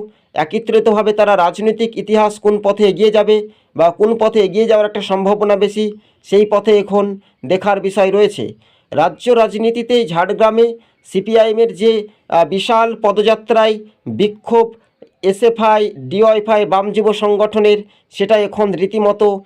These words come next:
আহ, কোন পথে এগিয়ে যাবে বা কোন পথে এগিয়ে যাওয়ার একটা সম্ভাবনা বেশি, সেটা এখন বাস্তবে দেখার বিষয় বলে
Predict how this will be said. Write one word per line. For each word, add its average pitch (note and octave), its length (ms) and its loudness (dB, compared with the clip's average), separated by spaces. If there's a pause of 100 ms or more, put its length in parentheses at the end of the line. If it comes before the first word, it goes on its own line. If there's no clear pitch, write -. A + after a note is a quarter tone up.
(200)
আহ, F3 200 2 (140)
কোন A#3+ 220 0
পথে G#3+ 300 -2
এগিয়ে G#3 300 2
যাবে G#3 240 0
বা F#3+ 160 0
কোন A3 260 -2
পথে G#3 260 0
এগিয়ে F#3+ 200 2
যাওয়ার G3 220 2
একটা G3 200 -2
সম্ভাবনা F#3+ 560 -2
বেশি, F#3 360 -4 (280)
সেটা G3 300 0
এখন F#3+ 320 -2
বাস্তবে F#3 520 0 (300)
দেখার F3 360 -2
বিষয় F3+ 300 -2
বলে E3+ 320 0